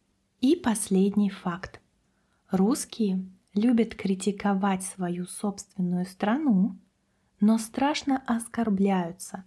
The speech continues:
если это делает иностранец. Это правда. Русские любят обсуждать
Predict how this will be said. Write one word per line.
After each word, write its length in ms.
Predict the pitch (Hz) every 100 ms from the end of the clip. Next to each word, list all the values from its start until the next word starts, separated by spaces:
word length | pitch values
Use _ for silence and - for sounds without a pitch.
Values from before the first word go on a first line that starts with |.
| _ _ _ -
если 420 | 190 190 190 185
это 440 | 185 185 240 294
делает 600 | 208 202 180 175 175 - _ _ -
иностранец. 960 | 202 196 185 - 175 165 160 - - _ _ _ _ _ _ _ _ _ _
Это 260 | 294 - 349
правда. 640 | - 220 190 185 - 185 - _ _ _ _ -
Русские 540 | 233 359 - - 196
любят 420 | 185 233 240 233 -
обсуждать 840 | 190 - 196 185 190 208 233